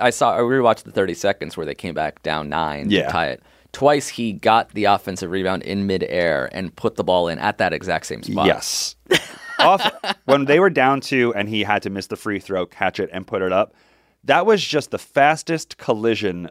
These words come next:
Speaker 2: of
Speaker 1: The Knicks,
Speaker 2: things happening.
Speaker 1: two Knicks came together.
Speaker 2: Grimes caught it. McBride popped it out of his hand. Luka was already in the air in
Speaker 1: Why?
Speaker 2: shooting
Speaker 1: <laughs> Yeah,
Speaker 2: position.
Speaker 1: why did he know
Speaker 2: In
Speaker 1: that that
Speaker 2: shooting
Speaker 1: was <laughs>
Speaker 2: position. Yeah, me and Lustig were talking about, um,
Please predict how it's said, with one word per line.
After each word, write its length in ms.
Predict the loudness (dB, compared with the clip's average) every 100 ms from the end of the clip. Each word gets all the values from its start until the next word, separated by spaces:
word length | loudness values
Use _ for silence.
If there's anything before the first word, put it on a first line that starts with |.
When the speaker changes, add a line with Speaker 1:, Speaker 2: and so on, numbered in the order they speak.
| 0
Speaker 2:
of 220 | 4 4
Speaker 1:
The 140 | 2
Knicks, 80 | 0
Speaker 2:
things 200 | -4 -4
happening. 300 | -4 -4 -4
Speaker 1:
two 20 | -4
Knicks 220 | -4 -6
came 220 | -12 -10
together. 520 | -8 -8 -8 -8 -10 -4
Speaker 2:
Grimes 320 | -2 -2 -2
caught 260 | 2 4
it. 220 | 4 2 -4
McBride 480 | -8 -2 0 0
popped 240 | 0 0 2
it 80 | 4
out 160 | 4
of 80 | 4
his 220 | 0 -2
hand. 280 | -2 -4 -4 -8 _ _ -6
Luka 240 | -2 2
was 140 | 2 0 -2
already 500 | 4 4 6 4 2 0
in 180 | -4 -4
the 180 | -2 0
air 380 | 2 0 -4 -10 _
in 160 | -4 -2
Speaker 1:
Why? 220 | 0 0 2
Speaker 2:
shooting 300 | 2 0 -2
Speaker 1:
<laughs> 40 |
Yeah, 40 |
Speaker 2:
position. 580 | -4 -2 2 2 4 2
Speaker 1:
why 220 | 0 0
did 200 | -4 -8
he 100 | -10
know 100 | -2 -2
Speaker 2:
In 80 |
Speaker 1:
that 60 | 0
that 100 | -4
Speaker 2:
shooting 500 | -2 0 0 0 -2
Speaker 1:
was 60 | 2
<laughs> 60 | 2
Speaker 2:
position. 680 | 2 -2 -2 -2 -2 -2 -4 -14 -18 -20 _ -20 _ _ _ _ _ -20 -20 -20 -18 -4
Yeah, 200 | 4 4 4
me 140 | 0
and 100 | 2
Lustig 340 | 2 2 -2
were 80 | -2
talking 360 | 2 0 0 -4
about, 380 | 0 2 2 0
um, 440 | 0 -2 -6 -14